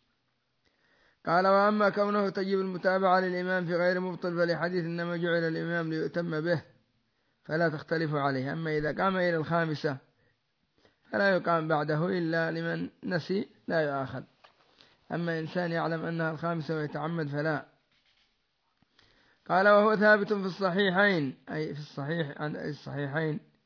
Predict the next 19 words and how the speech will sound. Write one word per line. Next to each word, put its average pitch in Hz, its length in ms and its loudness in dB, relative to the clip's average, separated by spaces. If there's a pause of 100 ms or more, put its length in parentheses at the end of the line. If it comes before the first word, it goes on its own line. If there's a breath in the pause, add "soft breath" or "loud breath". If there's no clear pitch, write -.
(380)
عن 147 380 -6 (880)
أبي 156 180 -4
هريرة 151 420 -2
رضي 135 180 -6
الله 143 340 -4
عنه 160 140 -4
وجاء 147 200 -2
عن 139 160 -6
غيره، 127 340 -6 (1300 soft breath)
من 180 120 -4
حديث 202 300 4
أبي 202 220 2
هريرة 202 360 2
رضي 196 180 2
الله 190 320 4
عنه 190 240 2
وأنس 185 380 0
وجابر 185 460 -2
وثابت 185 460 0